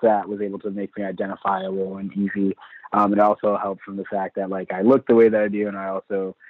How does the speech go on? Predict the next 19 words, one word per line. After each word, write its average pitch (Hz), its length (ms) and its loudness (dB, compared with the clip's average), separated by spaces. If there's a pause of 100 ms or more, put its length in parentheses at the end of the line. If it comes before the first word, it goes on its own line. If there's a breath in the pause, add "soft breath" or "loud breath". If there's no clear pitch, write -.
(140 loud breath)
have 107 220 2
the 101 80 -2
name 104 340 0
that 98 120 2
I 98 100 0
do, 98 440 -2
right? 92 400 -4
So, 107 80 0
like, 101 140 2
I 107 60 4
think 107 180 0
it 98 100 4
helped 95 240 -4
a 95 40 -2
lot. 87 340 -6 (420 soft breath)
Um, 98 420 2
but 104 140 4
I 101 100 0
think 101 300 -4